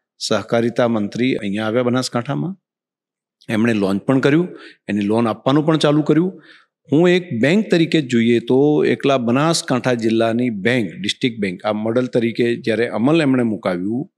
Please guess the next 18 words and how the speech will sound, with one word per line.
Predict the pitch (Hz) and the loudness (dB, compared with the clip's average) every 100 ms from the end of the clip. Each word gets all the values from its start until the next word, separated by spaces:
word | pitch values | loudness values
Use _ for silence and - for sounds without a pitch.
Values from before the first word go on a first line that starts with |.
| _ _ _ _ _ _ _ _ _ _ - | _ _ _ _ _ _ _ _ _ _ -2
તો | 123 123 - - | 2 2 0 0
આ | 135 | 0
વખતે | 165 139 165 | 2 0 0
આવીને | 135 131 135 139 143 | 2 2 2 0 0
જ્યારે | 127 123 123 131 123 - - - | 0 2 2 -2 -6 -12 -8 -2
શાહ | 120 | 0
સાહેબે | 120 123 120 113 123 123 | 0 0 0 0 0 0
એનું | 120 107 98 | 0 -2 -4
રિવ્યુ | 101 101 143 156 | -4 -4 0 2
લીધું, | 147 127 120 135 135 - _ _ | 2 0 0 0 -2 -6 _ _
તો | - 104 95 | -6 -6 -2
એ | 135 | -2
વખતે | 156 113 - - 120 - | 0 -2 -4 -4 -2 -2
આઠસો | 127 131 - 165 | -2 -2 0 0
કરોડની | 156 123 120 123 | 2 0 2 0
ડિપોઝિટ | 117 110 - 107 120 117 | 0 -2 -2 -2 -2 -2
માત્ર | 110 110 120 | -4 -2 -4
બનાસ | 104 127 143 | -2 -2 -2